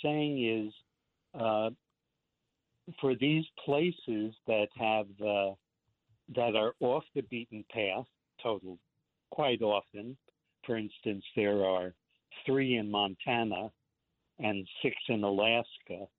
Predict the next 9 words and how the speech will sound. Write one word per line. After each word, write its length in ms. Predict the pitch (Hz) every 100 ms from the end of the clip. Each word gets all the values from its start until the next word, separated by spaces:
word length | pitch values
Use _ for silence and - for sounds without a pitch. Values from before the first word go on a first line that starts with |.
| _ _ _ _ _ _ -
uh, 320 | 117 110 110 107 _ _ - _ _ _
it, 220 | 151 127 135 -
it 180 | 135 - _ _ _ - -
becomes 420 | 135 - 139 131 -
kind 280 | 143 127 123
of 100 | 110
an 160 | 117
adventure, 960 | 113 98 120 135 147 - 139 127 123 123 - _ _ _ _ _ 160
uh, 220 | 120 113